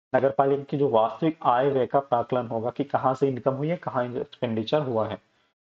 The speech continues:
अनुमोदन के लिए नगरपालिका में प्रस्तुत करने से पूर्व वित्तीय प्राकलन समिति द्वारा अनुमोदित किया जाएगा।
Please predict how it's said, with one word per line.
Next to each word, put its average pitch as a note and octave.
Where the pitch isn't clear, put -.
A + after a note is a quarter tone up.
अनुमोदन D#3
के E3
लिए D#3+
नगरपालिका C3+
में C#3+
प्रस्तुत -
करने A#2+
से -
पूर्व D3+
वित्तीय C3
प्राकलन C3+
समिति B2
द्वारा A#2+
अनुमोदित A#2+
किया A2+
जाएगा। G#2+